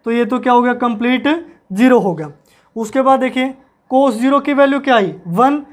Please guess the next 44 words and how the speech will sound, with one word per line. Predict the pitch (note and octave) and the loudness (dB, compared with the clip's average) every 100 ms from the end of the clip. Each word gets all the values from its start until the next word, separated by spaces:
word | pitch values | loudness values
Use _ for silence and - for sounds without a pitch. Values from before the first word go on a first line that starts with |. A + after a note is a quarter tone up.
| _ | _
और | A3+ A#3 | -2 0
into | B3 A#3+ C4+ | -2 -4 -2
में | C4+ | 0
ये | C4+ C4+ | -2 0
cos | C4 C4 C#4 | 0 2 0
A | C4 | 0
क्या | A3 | 0
है? | A3 | 0
तो | A3 | -2
कांस्टेंट | A#3+ B3 B3 C4 C4+ C#4 | -6 -6 -4 -2 0 2
है, | C#4+ | 2
A | B3+ B3 | 2 0
क्या | B3 A#3+ | 2 0
है? | |
कोई | B3 B3 A#3+ | 0 -2 0
भी | C4 D#4+ - _ - | -2 -4 -10 _ -10
रियल | A3+ B3+ A3+ | -2 0 0
नंबर | G#3 F3+ | 0 0
है। | E3 D3+ _ _ - | -4 -10 _ _ -6
This | A#3 C4+ B3 | -4 -4 -4
means | B3+ C4+ - | -2 -2 0
यहाँ | A#3+ B3 | 0 0
से | A#3+ C4+ | 0 -2
हमारी | B3+ B3 B3 | 2 2 2
वैल्यू | A#3+ A#3 A3+ | 0 0 -2
क्या | A3 G3+ | 0 0
आई? | G#3+ C4 - _ - | 0 -4 -10 _ -2
Cos | A#3 A3+ G#3+ | 0 0 -2
A, | D#3 C#3+ _ _ - | -8 -10 _ _ -6
क्योंकि | A3 C4 B3+ A#3+ | -4 -4 -4 -2
cos | B3 A#3+ C4 | 0 2 2
x, | C4 - B3+ G#3+ G#3+ | 0 -2 -2 0 0
cos | A#3+ B3 | -2 0
h | B3+ B3 | -2 -2
की | C4 | -4
वैल्यू | B3 B3 B3 | 0 0 0
ज़ीरो, | G3 G#3+ A#3 C4 C4+ - _ _ - | -2 -2 2 2 0 -6 _ _ 0
sin | A3+ A#3 B3 A#3+ | 2 2 0 -2
h, | |
oh, | G#3+ G3 | -6 -4
सॉरी, | G#3+ G#3 | -2 -2
इसकी | G#3+ G#3+ A#3+ | -4 -6 -4
वैल्यू | A#3 A#3 A#3+ | -2 -2 -2
वन | G#3 B3 C#4+ | 2 2 2